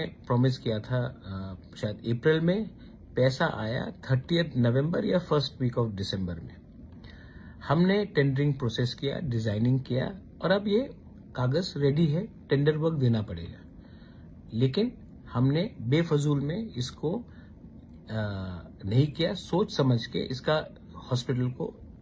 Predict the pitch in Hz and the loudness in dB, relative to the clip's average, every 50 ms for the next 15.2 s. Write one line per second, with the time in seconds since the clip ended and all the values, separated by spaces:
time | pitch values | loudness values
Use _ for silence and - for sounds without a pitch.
0 | - - - 117 123 139 165 - - - 113 - 135 127 135 131 - - 180 226 | -14 -6 -4 -2 0 0 0 -2 -4 -6 -6 0 0 0 0 0 -2 -4 -4 -4
1 | - 135 123 - - 135 123 120 110 131 127 127 123 120 113 107 123 127 117 107 | -2 -4 -4 -4 -4 -4 -2 -2 0 0 2 2 2 2 0 0 0 -2 -2 -2
2 | 110 113 - - 117 113 110 - 110 110 - - 143 131 127 131 113 110 117 120 | -4 -6 -4 -4 -6 -6 -6 -6 -6 -6 -2 -2 -2 -2 0 -4 -4 -2 -4 -6
3 | 139 - - - - - - - - - - - 180 170 - - - 202 185 165 | -6 -6 -8 -14 -18 -20 -20 -20 -20 -16 -8 -4 -2 -2 -2 2 2 2 4 4
4 | 156 139 127 127 120 120 135 160 202 - - - - - - - 117 117 113 - | 4 4 4 4 4 2 2 0 -2 -6 -10 -18 -20 -18 -10 -4 -4 -4 -2 -2
5 | 107 101 104 107 - - 113 90 190 - - - - - - - - - - - | -2 -2 -2 -4 -4 -4 -6 -6 -6 -8 -12 -18 -20 -20 -20 -20 -16 -6 -2 2
6 | - 165 165 - - 139 143 147 160 160 151 147 143 147 147 147 147 147 - - | 2 2 2 2 2 2 2 2 4 4 4 2 4 4 2 2 2 0 -2 -6
7 | - 120 127 135 127 - - 135 131 127 127 127 127 127 123 117 113 113 117 117 | -8 -2 -2 -2 0 0 0 2 2 4 2 2 2 2 0 0 2 0 0 -2
8 | 117 - 117 107 110 110 110 113 104 107 120 - 95 - - 127 123 120 113 107 | -2 -2 -2 0 0 -2 -2 -2 -2 -2 -2 -4 -4 -4 -2 -2 -2 0 0 0
9 | 110 120 143 143 - 110 117 - - - 101 107 107 - - - 95 82 78 - | 2 0 0 -2 -2 -2 -2 -2 -2 -2 -2 -2 -2 -4 -4 -8 -6 -6 -6 -10
10 | - - - - - - - - - - - - - - - - - - - - | -12 -12 -14 -14 -16 -16 -18 -18 -18 -18 -18 -18 -18 -18 -20 -20 -20 -18 -18 -20
11 | - - - - - - - 190 202 - - - - - - - 156 185 214 190 | -20 -20 -20 -20 -16 -6 -2 0 0 0 -2 -8 -18 -14 -6 -6 -2 -2 0 -2
12 | 175 185 - - 202 - - 139 143 156 151 - 214 214 190 208 165 139 127 120 | -2 -6 -4 -4 -4 -2 -2 -2 -2 -2 0 2 2 4 4 4 4 4 2 2
13 | 110 101 101 98 - - - 90 90 92 92 87 - - - - - - - - | 2 0 -4 -6 -6 -8 -10 -8 -6 -6 -6 -6 -8 -12 -14 -18 -18 -18 -20 -20
14 | - - - - - - - - - - - - - - - - - 202 214 208 | -20 -20 -20 -20 -18 -18 -18 -18 -18 -20 -20 -20 -20 -18 -14 -4 4 6 6 6
15 | - - - | 4 0 -10